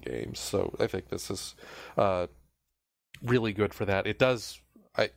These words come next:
I'm not sure about the scaling of it. Um, Fraser, since you've played four games, you might be able to, to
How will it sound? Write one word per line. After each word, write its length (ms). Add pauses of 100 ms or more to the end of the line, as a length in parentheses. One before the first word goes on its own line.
I'm 140
not 240
sure 360
about 320
the 80
scaling 720
of 240
it. 380 (380)
Um, 480
Fraser, 480
since 240
you've 100
played 240
four 180
games, 320
you 80
might 220
be 80
able 440
to, 60 (100)
to 240